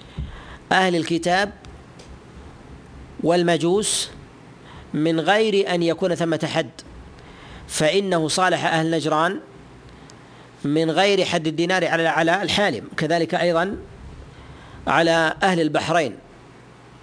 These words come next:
وإنما جاء في قضاء معاذ هي قضية عين، رأى رسول الله صلى الله عليه وسلم هذا القدر كافيا،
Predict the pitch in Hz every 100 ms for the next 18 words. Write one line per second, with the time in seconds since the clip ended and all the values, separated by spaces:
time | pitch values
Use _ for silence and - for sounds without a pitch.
0 | - - - - - 143 151 180 170 160
1 | 156 151 165 156 143 151 151 165 165 156
2 | 139 165 160 156 151 151 170 156 143 151
3 | 131 147 147 156 139 156 160 156 147 175
4 | 170 156 147 135 156 147 156 156 139 143
5 | 123 151 147 139 151 175 165 151 165 147
6 | 139 151 127 107 80